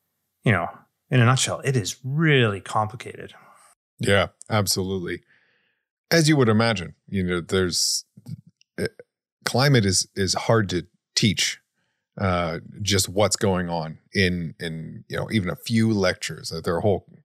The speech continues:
Speaker 2: degrees, obviously, in climatology, and people study it for their entire lives. And trying to explain how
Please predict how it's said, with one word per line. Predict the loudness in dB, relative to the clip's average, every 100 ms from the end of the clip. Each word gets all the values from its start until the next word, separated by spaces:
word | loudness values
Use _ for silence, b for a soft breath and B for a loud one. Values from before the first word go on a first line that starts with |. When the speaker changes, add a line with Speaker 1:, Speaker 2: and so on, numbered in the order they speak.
| _ _ -20 -4
Speaker 2:
degrees, | -4 -2 -6 -6 -6
obviously, | -8 -6 -8 -8
in | -10
climatology, | -10 -10 -8 -8 -4 -4 -4 -6 -10 -12
and | -16 -14
people | -12 -8
study | -8 -6 -2 -2 -2
it | -8
for | -8
their | -8 -6
entire | -6 -4 -2
lives. | 0 -2 -4 B B
And | 0 4
trying | 4 6
to | 4
explain | 4 2 0 0 0 2 0 0 -4 -12 B B
how | 0 2 2 0 -2